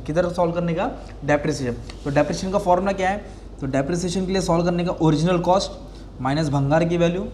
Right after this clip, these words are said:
और कितने साल चली, life of van लिखा मैंने, van मतलब bus।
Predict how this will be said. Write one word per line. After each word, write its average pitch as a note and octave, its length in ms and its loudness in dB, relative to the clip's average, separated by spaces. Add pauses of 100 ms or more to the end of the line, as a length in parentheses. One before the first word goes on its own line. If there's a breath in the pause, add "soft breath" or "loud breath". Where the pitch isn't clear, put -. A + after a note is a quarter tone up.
(100)
और A#2+ 80 -8
कितने - 260 -6
साल D3+ 160 -2
चली, A#2+ 260 -2
life C#3 240 0
of C#3+ 160 2
van D3+ 140 4
लिखा C#3+ 220 0
मैंने, B2+ 180 -4
van C#3 220 -2
मतलब C#3+ 240 -2
bus। C3+ 240 -2